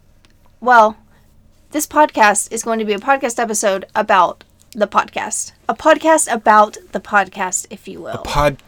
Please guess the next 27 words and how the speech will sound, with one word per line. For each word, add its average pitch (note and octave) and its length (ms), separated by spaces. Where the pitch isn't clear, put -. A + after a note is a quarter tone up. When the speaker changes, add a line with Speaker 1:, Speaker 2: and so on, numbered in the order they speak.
Speaker 2:
podcastception. B2+ 1400
A G2 60
podcastception. B2 760
It's - 120
not C#3 120
a C3+ 120
podcast A#2 460
within A2+ 280
a A#2 80
podcast. F2+ 640
Speaker 1:
No. A#3 100
Speaker 2:
It's F3 80
a G2 60
podcast G#2+ 560
about A2+ 460
the A2 80
podcast, F#2+ 760
Speaker 1:
Yeah. A3 180
Speaker 2:
which - 180
itself D#3 640
is A#2 140
gonna A2 200
be G2+ 240
a - 380
podcast. - 840
Speaker 1:
Mm-hmm. G3+ 380
So, A3+ 640